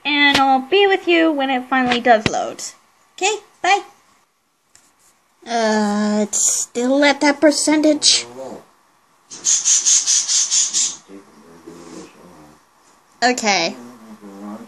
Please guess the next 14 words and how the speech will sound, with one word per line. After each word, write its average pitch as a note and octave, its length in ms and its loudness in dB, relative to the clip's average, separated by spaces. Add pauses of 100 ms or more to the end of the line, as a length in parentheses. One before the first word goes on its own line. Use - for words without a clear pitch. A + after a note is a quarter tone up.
(160)
I, - 160 -2 (300)
I D#4 120 6
guess - 340 4
this G#4+ 260 4
will D#4+ 340 8
end C#4+ 280 4
part C#4 260 4
one C#4+ 360 2
since D4 260 0
I'm B3+ 160 2
going B3 280 4
on A3 300 4
nine G#3+ 260 2
minutes. - 840 0